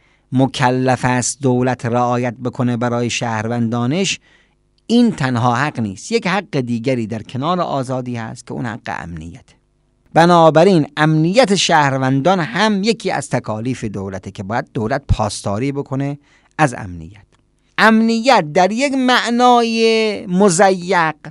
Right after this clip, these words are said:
فقط همین امنیت مادی، یعنی عدم تعرض به جان، به حیات، به حیثیت و امثال این. اما عدم تعرض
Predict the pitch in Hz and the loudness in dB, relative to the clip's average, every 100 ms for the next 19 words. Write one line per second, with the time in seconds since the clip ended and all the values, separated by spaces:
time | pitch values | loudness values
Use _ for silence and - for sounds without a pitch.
0 | - - 196 220 190 180 220 208 156 143 | -18 -2 0 0 -2 -2 -4 -4 -4 -4
1 | 139 139 143 185 147 127 123 113 104 101 | -4 -4 -6 -4 -2 0 0 0 -4 -8
2 | 110 156 117 82 _ _ _ _ _ _ | -2 -2 -2 -6 _ _ _ _ _ _
3 | _ _ - 120 127 147 127 123 139 139 | _ _ -6 -2 0 0 -2 -2 0 -2
4 | 131 135 117 110 104 135 120 101 107 98 | -4 -6 -6 -6 -4 -4 -6 -6 -6 -4
5 | 139 127 131 127 104 104 98 101 120 120 | -2 -2 -2 -4 -6 -8 -8 -6 -4 -4
6 | 101 104 95 98 92 - 101 139 143 - | -6 -10 -10 -10 -12 -12 -8 -8 -6 -10
7 | 90 - - - _ _ _ _ _ 143 | -12 -20 -20 -20 _ _ _ _ _ 0
8 | 196 262 302 - 147 139 139 139 127 139 | 4 4 4 2 0 2 2 0 -2 -4
9 | - 131 131 120 135 131 120 | -4 -4 -4 -4 -4 -2 -4